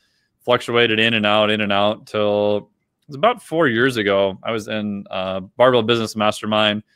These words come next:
Uh, we were down in Baja, so Mike Bledsoe was there and had us do some Wim Hof breathing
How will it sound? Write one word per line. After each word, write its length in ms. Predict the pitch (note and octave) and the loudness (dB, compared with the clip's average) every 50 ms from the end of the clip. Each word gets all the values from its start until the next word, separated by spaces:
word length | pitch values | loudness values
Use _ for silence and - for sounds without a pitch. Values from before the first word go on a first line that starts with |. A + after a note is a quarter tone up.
| _ _ _ _ _ _ _ - | _ _ _ _ _ _ _ -8
Uh, 80 | F#2 F#2+ | -6 -2
we 60 | G2 | 0
were 80 | A2 A2+ | 2 2
down 160 | A#2 A2+ A2+ | 2 2 2
in 100 | G#2+ G#2 | 2 2
Baja, 500 | A2 A2 G#2+ G2+ G#2+ G#2 G#2 G2+ G2 F#2+ _ _ | 4 2 4 4 2 2 4 2 2 -2 _ _
so 160 | _ - G#2 | _ -10 -8
Mike 200 | G#2 G#2+ G#2+ G2 | -4 -4 -4 -4
Bledsoe 440 | G#2 G#2 G#2 G2+ G2 - A2 G2+ G2+ | -2 -2 -2 -2 -2 -4 -2 -2 -2
was 180 | G2 G2 F#2+ F#2 | -2 -4 -6 -2
there 460 | G2+ G2+ G2+ G2+ G2+ G2 G2 F#2+ _ _ _ _ _ _ _ _ - | 0 2 2 4 2 2 0 -2 _ _ _ _ _ _ _ _ -8
and 160 | G2 G2+ G2 | -6 -6 -2
had 160 | G2+ G#2 G2+ | 0 0 2
us 120 | G2+ F#2+ - | 0 0 -2
do 180 | - G#2 G#2 | -4 -6 -6
some 180 | G#2 - A2 G#2+ | -4 -6 -6 -4
Wim 200 | G#2+ A2 G#2+ G#2 | -2 -2 -2 0
Hof 320 | A2+ C#3+ F3 E3 - - - | 0 0 0 0 -2 -6 -16
breathing 560 | A2 G#2 A2 G#2 G2+ G2 G#2+ A2 B2 B2+ | -10 -4 -2 -2 0 0 0 -2 -2 -6